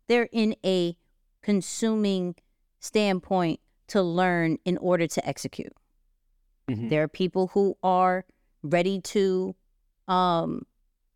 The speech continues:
Speaker 1: to just execute and not ready to consume anymore. It's over. It's a wrap. It's a cycle.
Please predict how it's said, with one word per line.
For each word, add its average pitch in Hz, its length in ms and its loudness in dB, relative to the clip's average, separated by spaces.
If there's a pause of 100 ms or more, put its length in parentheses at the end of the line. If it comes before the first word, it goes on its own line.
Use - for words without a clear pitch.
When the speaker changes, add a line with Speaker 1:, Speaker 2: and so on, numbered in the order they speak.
Speaker 1:
to 240 120 0
just 214 260 0
execute 226 400 0
and 220 100 0
not 226 180 0
ready 220 280 2
to 214 140 2
consume 262 480 0
anymore. 131 520 -2
It's 175 200 -2
over. 170 320 -2
It's - 120 -6
a 160 40 -8
wrap. 208 340 -2
It's - 180 -2
a 277 40 -2
cycle. - 520 -2